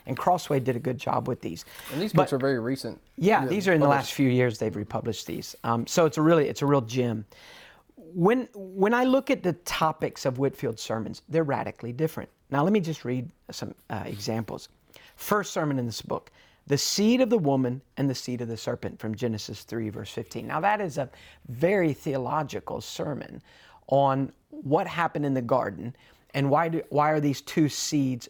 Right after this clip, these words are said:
Speaker 1: so significant for the Christian? Uh, not what you would think of as a revival sermon. Or what about this? "Christ,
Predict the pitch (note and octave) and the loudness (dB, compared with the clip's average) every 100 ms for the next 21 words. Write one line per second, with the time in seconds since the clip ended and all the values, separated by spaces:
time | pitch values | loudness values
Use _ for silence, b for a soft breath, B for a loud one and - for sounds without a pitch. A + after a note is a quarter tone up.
0 | - - D#3 C3+ C#3+ C3 C3+ A#2+ A#2+ - | -14 -2 -2 -2 -4 -4 -4 -4 -8 -8
1 | A#2 A2 - B2+ - - - _ _ B | -8 -6 -6 -8 -8 -14 -16 _ _ B
2 | B B B B B - F3 F#3+ C#4 D4 | B B B B B -6 2 4 4 2
3 | B3 G#3+ G3 G3 A#3 E3 D3 D3 D3 C#3+ | 2 4 0 2 0 2 2 4 4 4
4 | C#3+ D3+ C3+ - - - - _ _ _ | 4 0 -2 -6 -10 -12 -16 _ _ _
5 | _ D3+ D#3 E3 F3+ E3+ D#3+ D#3+ A#2 - | _ 2 4 4 4 2 2 0 0 -8
6 | - - E3+ E3+ F3 - | -14 -2 0 0 -2 -8